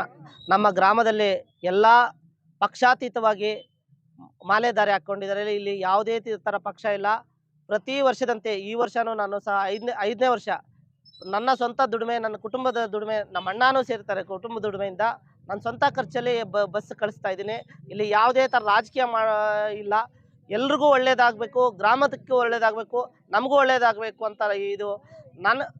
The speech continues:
ನನ್ನ ಹೋದ ಸಲ ಈಗ ಚುನಾವಣೆಯಲ್ಲಿ ಗೆಲ್ಸಿದ್ದಾರೆ. ಅದಕ್ಕೆ ಏನಾದರೂ ನಂದು ಒಂದು ಚಿಕ್ಕ ಕಾಣಿಕೆ ಇರಬೇಕು, ನನ್ನ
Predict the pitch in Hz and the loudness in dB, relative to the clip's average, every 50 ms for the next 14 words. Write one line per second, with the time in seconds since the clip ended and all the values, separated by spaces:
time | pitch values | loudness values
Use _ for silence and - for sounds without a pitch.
0 | - - - - 190 220 269 277 277 269 269 262 254 247 247 247 233 226 226 226 | -20 -20 -8 -4 -2 -2 2 4 4 6 6 6 4 4 2 2 0 0 0 0
1 | 220 220 262 262 - 277 269 262 254 247 240 233 214 233 233 226 226 220 220 220 | 0 0 0 0 0 -2 -2 -2 -2 -4 -4 -6 -4 -4 -4 -2 -4 -4 -4 -4
2 | 214 208 208 190 - 220 233 240 240 240 240 226 202 208 208 208 - 180 165 220 | -6 -6 -8 -8 -4 0 2 2 2 2 -2 -4 -6 -6 -8 -8 -8 -8 -4 -2
3 | 233 214 233 240 240 240 _ _ _ _ _ - - - - - - - - 180 | -2 0 0 -2 -4 -6 _ _ _ _ _ -20 -20 -20 -20 -20 -20 -4 -2 -2
4 | 208 254 269 - 285 277 294 311 302 285 302 294 277 247 233 233 240 277 285 294 | 0 0 -2 2 2 4 4 4 4 4 4 4 4 4 2 0 0 2 0 2
5 | 302 285 269 254 240 226 - - - - 285 - - 285 - - 247 269 320 269 | 2 2 2 0 -4 -8 -10 -14 -18 -20 -6 -4 -4 -2 0 2 2 2 2 0
6 | 294 262 254 247 233 240 - - 208 185 160 - _ _ _ _ _ _ _ - | 0 0 0 0 -2 -4 -6 -6 -8 -8 -8 -10 _ _ _ _ _ _ _ -18
7 | - 190 220 240 | -10 -8 -4 -4